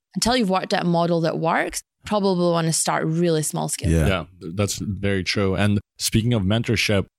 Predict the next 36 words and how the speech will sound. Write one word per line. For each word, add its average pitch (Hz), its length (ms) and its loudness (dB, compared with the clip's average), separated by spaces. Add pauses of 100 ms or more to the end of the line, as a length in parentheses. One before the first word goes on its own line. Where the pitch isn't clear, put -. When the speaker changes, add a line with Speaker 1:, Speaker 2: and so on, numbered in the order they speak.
(140)
Speaker 3:
we 107 320 2
like 107 280 0
to 107 360 2 (200)
deconstruct 104 640 2 (380)
various 104 380 2
advice 92 380 0
and 95 80 0
also 92 180 0
successful 95 840 0
Speaker 1:
Mm. 165 280 0 (180)
Speaker 3:
salespeople. 120 880 -2 (180)
So - 240 0
in 104 140 2
your 120 160 2
perspective, 101 720 -2 (300)
I 98 100 2
know 104 120 4
you 117 100 2
have 113 100 2
a 107 60 2
team 110 240 0
of 101 100 0
several 101 320 2
people 101 320 0
who 95 240 0
manage 95 480 0 (260)
different 101 280 -2
accounts 95 640 -2 (100)
in 98 160 2
Speaker 1:
Yes. 92 200 2
Speaker 3:
the 98 60 -2
Americas. 95 680 -2 (340)
What 104 240 0
would 139 280 0
you 147 80 4
say 113 580 0